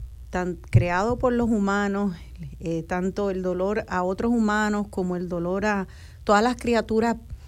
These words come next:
vivas, lo, lo que le causamos a las criaturas y al mundo vegetal, es tanto que se nos hace difícil seguir y seguir con esperanza.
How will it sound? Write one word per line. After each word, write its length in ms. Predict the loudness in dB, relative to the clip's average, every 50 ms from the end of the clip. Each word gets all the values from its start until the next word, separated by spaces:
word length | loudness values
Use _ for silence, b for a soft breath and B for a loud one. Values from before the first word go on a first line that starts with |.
| B B B B B
vivas, 540 | -6 -2 0 2 2 2 2 0 -2 -2 0
lo, 220 | 0 0 0 0 -2
lo 180 | -2 -2 -2
que 140 | -2 -2 -2
le 120 | -2 -2
causamos 720 | -2 0 0 0 0 2 2 4 4 6 6 6 4 4
a 80 | 2 0
las 120 | -2 -2
criaturas 680 | -4 -4 -2 -2 -2 0 0 0 2 2 2 2 0 -2 -6 B B B B B B B B B B B
y 180 | B 0 2 4
al 140 | 4 4 4
mundo 420 | 4 4 4 6 6 6 6 6
vegetal, 600 | 6 6 4 2 2 2 2 2 2 0 0 -4 B B B B B
es 240 | B 2 2 2 2
tanto 540 | 2 4 6 8 8 6 6 4 2 0 0
que 460 | 0 0 2 2 2 2 0 -2 -4 -8
se 220 | 0 2 4 4
nos 180 | 6 6 4 4
hace 240 | 4 2 2 2
difícil 720 | 2 2 0 0 -2 -2 -2 -2 -2 0 0 0 0 -2 -4 -8 B B B B B B B B B B
seguir 600 | -6 -2 2 4 4 4 4 2 2 2 2 2
y 100 | 0 -2
seguir 420 | -2 0 0 0 0 0 -2 -2
con 180 | 0 0 2 2
esperanza. 840 | 2 0 0 0 0 0 2 2 0 0 -2 -2 -4 -6 -6 -8